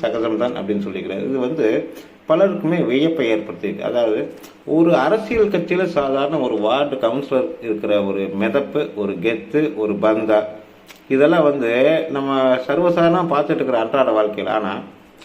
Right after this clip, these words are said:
ஒரு தேசிய கட்சி, உலகத்திலேயே அதிக தொண்டர்களை கொண்ட பலம் வாய்ந்த ஒரு கட்சி, ஒரு நாட்டையே, அதாவது மூன்றாவது பெரிய ஒரு நாட்டையே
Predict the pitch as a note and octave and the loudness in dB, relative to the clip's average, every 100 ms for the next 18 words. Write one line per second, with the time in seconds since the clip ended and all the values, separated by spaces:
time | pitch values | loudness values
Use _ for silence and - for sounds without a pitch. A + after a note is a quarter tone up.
0 | - D#3+ D3+ D3+ C3+ F#3+ G#3 G#3 F3 C3+ | -10 -2 2 2 4 4 6 4 4 2
1 | - B2 - C3 D#3 E3+ E3+ C#3+ C3 D3 | -2 -6 -6 0 2 4 2 0 2 2
2 | D3 - A2 C3 E3 G3 - C#3+ B2+ C3 | 0 -2 -2 0 0 2 2 2 2 2
3 | B2 B2 - A2+ C3+ B2+ A2 B2+ B2 A#2+ | 2 0 -2 -2 -2 0 0 0 -2 -4
4 | A#2 A2 G2+ G2+ G2 D#3 E3+ A2+ G#2+ G2+ | -2 -2 -2 -6 -4 -4 -2 0 0 0
5 | G2+ C#3+ - B2+ C3 A#2+ A2 A2+ A#2 D#3+ | 0 -2 -4 -2 -2 0 -2 -2 -2 -2
6 | A2+ A#2+ C#3 C#3+ C#3 C3 G#2+ A2+ B2 C3 | -2 -4 -2 0 0 0 -2 -2 0 2
7 | A2+ G2 G2 A#2+ - F#2+ F2+ G#2+ C3 | 0 0 -2 -2 -4 -4 -2 -4 -6